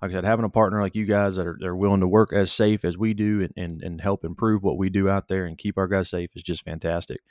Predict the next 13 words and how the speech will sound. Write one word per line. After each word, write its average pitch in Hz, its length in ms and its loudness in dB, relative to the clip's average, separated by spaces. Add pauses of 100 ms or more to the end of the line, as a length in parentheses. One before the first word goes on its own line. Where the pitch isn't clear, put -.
(460)
And, 95 140 -2
and 101 100 2
we 104 100 4
love 113 260 6
having 110 220 4
Badger, 110 340 2
Badger 107 360 2
Daylighting 107 440 2
on, 95 160 0
on 98 360 0
board, 104 260 2
man. 104 220 0
We 90 180 -6